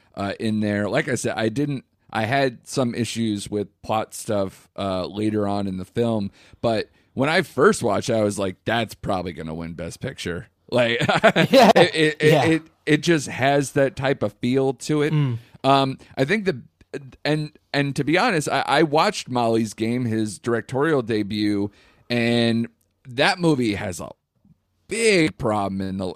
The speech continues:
Speaker 1: in the, and it's way too long.
Speaker 2: Mm.
Speaker 1: You can tell that it's kind of a first feature. He has a lot of lumps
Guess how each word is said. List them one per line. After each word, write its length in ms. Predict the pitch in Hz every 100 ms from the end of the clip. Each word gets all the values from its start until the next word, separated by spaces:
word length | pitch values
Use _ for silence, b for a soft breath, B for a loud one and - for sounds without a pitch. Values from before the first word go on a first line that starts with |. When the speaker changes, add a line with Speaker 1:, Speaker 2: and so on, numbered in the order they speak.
| -
Speaker 1:
in 180 | 104 98
the, 100 | 98 -
and 120 | 107
it's 120 | 95 104 -
way 420 | 85 110 196 214
too 340 | 160 - 113 104
long. 500 | 98 90 90 90 87 b
Speaker 2:
Mm. 60 | 139
Speaker 1:
You 100 | 131
can 200 | 135 127
tell 320 | 120 143 165 160
that 180 | 131
it's 160 | 120 104
kind 260 | - 123 117
of 100 | 107
a 80 |
first 320 | 104 123 117 -
feature. 340 | 110 104 110
He 120 | 104
has 240 | 101 123 113
a 60 |
lot 240 | 107 110 107
of 140 | 95
lumps 500 | 95 110 110 - -